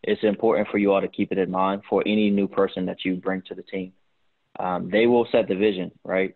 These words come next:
Eventually, your goal is to grow the company. So if you're going to, uh, focus in this space, I would recommend, um, getting on a lot of the boards, like a lot of, um, like, like Angel List,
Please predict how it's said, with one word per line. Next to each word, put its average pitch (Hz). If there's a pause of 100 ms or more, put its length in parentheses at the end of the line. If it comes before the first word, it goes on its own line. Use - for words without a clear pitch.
(120)
Eventually, 104 (120)
your 98
goal 101
is 95
to 98
grow 95
the 92
company. 95 (600)
So 98
if 107
you're 110
going 120
to, 104
uh, 92 (640)
focus 127
in 117
this 104
space, 101
I 95
would 117
recommend, 101
um, 85
getting 107
on 101
a 90
lot 92
of 92
the 90
boards, 90 (420)
like 90
a 90
lot 92
of, 92
um, 87 (380)
like, - (280)
like -
Angel 92
List, 92